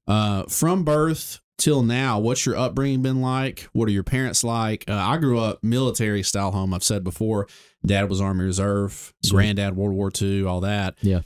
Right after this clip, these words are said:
Speaker 1: Uh, what was your upbringing like? How structured was it? Was it strict,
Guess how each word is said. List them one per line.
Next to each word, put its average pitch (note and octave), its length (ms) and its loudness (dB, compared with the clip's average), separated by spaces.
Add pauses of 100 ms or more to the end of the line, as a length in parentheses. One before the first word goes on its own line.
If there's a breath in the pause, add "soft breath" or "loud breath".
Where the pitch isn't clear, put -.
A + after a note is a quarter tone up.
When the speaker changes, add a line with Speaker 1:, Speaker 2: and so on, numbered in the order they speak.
(120)
Speaker 1:
Uh, G2 220 2
what F3 160 4
was D#3 100 2
your D3+ 100 2
upbringing D3+ 400 0
like? C#3+ 320 -2
How A#2+ 160 0
structured D3 560 0
was C#3 240 0
it? C3+ 140 -2
Was G2+ 140 0
it E2+ 60 0
strict, - 680 -2